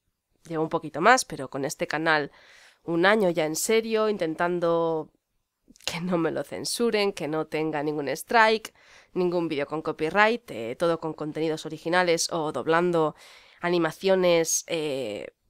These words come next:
que sus creadores me han dado el, eh, el oportuno permiso para poder doblarlos. Y bueno, la verdad es que en este año han pasado muchas cosas, he conocido a mucha gente, eh, he crecido en suscriptores, he conseguido el partner, que era <laughs> algo como que,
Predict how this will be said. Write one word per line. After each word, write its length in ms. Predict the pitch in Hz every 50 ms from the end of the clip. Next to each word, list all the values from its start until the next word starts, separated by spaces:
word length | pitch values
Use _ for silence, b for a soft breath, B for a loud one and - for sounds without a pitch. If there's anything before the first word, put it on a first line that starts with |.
| _ -
que 120 | - -
sus 140 | - - 160
creadores 460 | - - 170 147 143 156 175 175 165
me 80 | 170 160
han 80 | 156 156
dado 180 | 160 170 175
el, 180 | 170 165 160 _ _ -
eh, 300 | - 160 135 85 - - -
el 100 | 165 170
oportuno 460 | 165 - - - - 202 202 202 190
permiso 420 | 180 165 165 180 202 - - 165
para 220 | - 160 156 151 -
poder 260 | 156 156 160 165 165
doblarlos. 640 | 165 160 147 156 180 196 214 220 226 226 220 - - B B B B B B B B B B B _
Y 80 | - 240
bueno, 220 | 240 262 285 277
la 120 | 214 170 165
verdad 240 | 170 175 175 175 190
es 120 | 196 -
que 100 | - 196
en 60 | 190
este 280 | 190 185 - - 196 175
año 260 | 170 175 180 180 165
han 80 | 160 156
pasado 280 | 175 165 - - 143
muchas 300 | 143 151 160 - - -
cosas, 500 | - - 226 220 - 226 220 233 226 -
he 60 | 175
conocido 500 | - - 156 151 151 - - 170 160 160
a 80 | 151 147
mucha 260 | 143 156 160 - 151
gente, 600 | - - - 196 208 208 - - 208 208 208 - B B B B B B B B B
eh, 640 | - 170 160 156 151 107 98 82 90 82 - - - _ _ _ -
he 100 | 175 175
crecido 340 | - 175 175 - - 180 175
en 60 | 165
suscriptores, 720 | 160 170 - - - 139 - - 208 202 208 220 220 202 -
he 60 | 165
conseguido 480 | - 151 156 - - 160 139 143 143
el 80 | 131 127
partner, 420 | - - 175 175 180 190 170 165
que 100 | - 170
era 120 | 156 143 143
<laughs> 60 | -
algo 360 | - - - 180 180 - 170 -
como 260 | - 202 202 196 190
que, 300 | - - 208 170 165 180